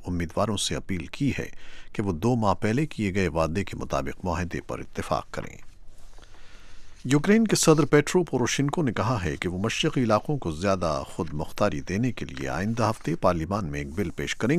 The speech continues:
گے، لیکن ان کا کہنا تھا کہ یہ خطہ یوکرین کا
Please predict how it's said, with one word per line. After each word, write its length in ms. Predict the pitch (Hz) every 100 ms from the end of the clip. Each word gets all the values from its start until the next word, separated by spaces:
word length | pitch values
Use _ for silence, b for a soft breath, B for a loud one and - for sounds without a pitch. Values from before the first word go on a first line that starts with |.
| 139
گے، 80 | 247 B B B B
لیکن 300 | 110 131 147
ان 120 | 139
کا 120 | 117 117
کہنا 220 | 131 147
تھا 220 | - 156
کہ 140 | -
یہ 120 | 101 90
خطہ 420 | - - - 76
یوکرین 520 | 76 78 - 107 110
کا 100 | 95